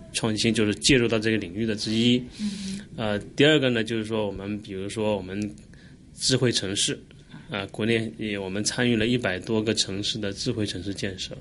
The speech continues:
Speaker 2: 嗯。
Speaker 1: 啊，最近国家，呃，领导人也去看了，啊，比较肯定吧。
Speaker 2: 嗯。
Speaker 1: 那么实际上就是说，像银川这个智慧城市项目，就是我们帮助整个政府的所有的服务放到一个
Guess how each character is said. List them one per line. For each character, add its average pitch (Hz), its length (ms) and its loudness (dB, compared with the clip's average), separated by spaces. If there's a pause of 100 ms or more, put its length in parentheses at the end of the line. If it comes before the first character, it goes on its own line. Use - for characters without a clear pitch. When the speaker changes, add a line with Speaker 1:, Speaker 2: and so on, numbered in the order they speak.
Speaker 2:
嗯。 185 360 -6
Speaker 1:
啊， 101 100 -4
最 110 180 0
近 104 280 2
国 101 160 -4
家， 101 400 -2
呃， 95 160 -6
领 98 140 -2
导 101 120 -2
人 92 160 -6
也 90 140 -6
去 - 220 -2
看 - 300 -2
了， 90 160 -10 (300)
啊， 95 180 -4
比 110 80 -4
较 113 160 -2
肯 95 280 -2
定 127 200 4
吧。 92 280 -4
Speaker 2:
嗯。 180 220 -4 (200)
Speaker 1:
那 117 60 0
么 110 80 4
实 117 100 4
际 135 100 8
上 147 200 6
就 131 120 4
是 123 60 6
说， 120 340 4 (280)
像 117 200 0
银 110 240 2
川 123 280 2
这 123 100 2
个 110 80 2
智 120 160 0
慧 117 100 0
城 110 160 -2
市 110 140 -2
项 113 260 0
目， 101 140 -2
就 101 100 -6
是 95 280 -6
我 90 160 -8
们 101 240 -4
帮 123 200 2
助 123 160 2
整 87 240 -6
个 104 120 -4
政 135 240 4
府 - 260 -12 (460)
的 101 160 2
所 110 280 4
有 185 60 8
的 110 140 2
服 98 300 -12
务 101 100 -12 (160)
放 120 260 -2
到 107 100 0
一 101 140 -2
个 107 240 -2